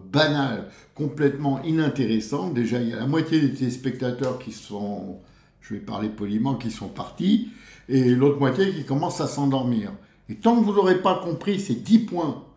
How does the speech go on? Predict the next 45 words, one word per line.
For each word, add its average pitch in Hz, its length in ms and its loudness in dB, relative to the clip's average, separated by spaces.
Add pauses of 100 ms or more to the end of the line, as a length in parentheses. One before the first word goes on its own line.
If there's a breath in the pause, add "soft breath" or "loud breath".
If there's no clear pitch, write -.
(200 loud breath)
vous 185 280 10
ne 190 140 6
pourrez 185 440 4
pas 196 380 6
être 185 260 2
élu, 202 520 6 (160 loud breath)
et 151 140 6
nous, 220 320 8
on 160 100 2
devra 160 360 2
se - 80 -4
taper 180 340 4
cette 143 300 -2
merde 147 440 -2
de 123 100 0
gauche. 127 360 4 (180 loud breath)
Voilà 127 260 -2
ce 127 60 -8
que 110 160 -2
j'ai 95 120 -6
à 92 80 -6
dire. 90 240 -12 (340 loud breath)
Bon, 127 160 0
allez, 131 280 2
j'arrête, 127 320 -4
sinon 120 240 -4
je 104 60 -6
vais 113 80 -4
m'énerver. 104 640 -4 (320 loud breath)
D'ailleurs, 135 260 6
les 139 140 6
dix 147 140 0
vérités 156 400 2
que 123 40 -4
je 131 100 0
viens 127 80 2
de 123 40 -2
vous 123 140 -2
donner, 127 260 2
je 107 120 -4
les 110 100 -4
publierai 107 460 -6
certainement. 127 680 -4 (260 loud breath)
Vous 131 100 -2
pourrez 139 600 0